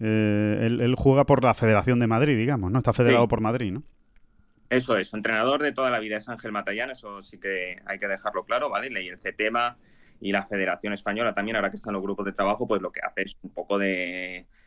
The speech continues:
Speaker 2: bueno, apoyarle, darle una formación, obviamente, trabaja en el cetema con, con los entrenadores del cetema, obviamente, con, con Freddy, con, con Óscar del Río, en fin, con todo el grupo de trabajo que tienen ellos.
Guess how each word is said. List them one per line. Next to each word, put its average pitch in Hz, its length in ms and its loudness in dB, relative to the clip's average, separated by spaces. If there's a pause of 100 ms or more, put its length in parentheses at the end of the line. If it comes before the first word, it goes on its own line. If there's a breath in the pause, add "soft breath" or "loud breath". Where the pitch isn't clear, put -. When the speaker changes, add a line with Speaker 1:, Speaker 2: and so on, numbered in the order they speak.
(200)
Speaker 2:
bueno, 104 300 2
apoyarle, 101 480 2
darle 101 200 2
una 95 120 -2
formación, 107 500 -4
obviamente, 107 500 -2
trabaja 95 440 -2
en 92 100 -6
el 90 200 -8
cetema 95 380 -2
con, 90 440 -4
con 90 400 -4
los - 320 -6
entrenadores 98 680 6
del 92 140 -4
cetema, 117 360 0
obviamente, 113 460 -2
con, 90 240 -6
con 95 200 -10
Freddy, 110 440 6
con, 87 380 -2
con 92 160 -4
Óscar - 240 -6
del 92 160 -2
Río, 123 240 6
en 98 80 -2
fin, 98 140 0
con 85 180 -10
todo 98 180 4
el 98 80 4
grupo 101 280 4
de 98 80 2
trabajo 98 400 0
que 98 80 -4
tienen 107 240 -4
ellos. 135 380 -2